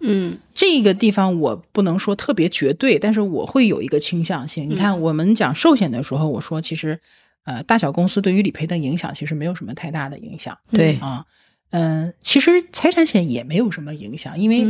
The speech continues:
Speaker 2: 你只要条款规定好了，
Speaker 1: 嗯。
Speaker 2: 该赔就赔，不该赔就不该赔，其实没有什么复杂的。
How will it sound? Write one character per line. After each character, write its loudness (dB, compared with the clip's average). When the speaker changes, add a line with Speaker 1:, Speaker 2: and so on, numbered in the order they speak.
Speaker 2:
你 4
只 0
要 6
条 2
款 -2
规 -2
定 2
好 -10
了， -12
Speaker 1:
嗯。 -20
Speaker 2:
该 2
赔 2
就 0
赔， -6
不 -8
该 -2
赔 -4
就 -4
不 -6
该 -4
赔， -16
其 -16
实 -6
没 -4
有 -4
什 -8
么 -6
复 -6
杂 -10
的。 -20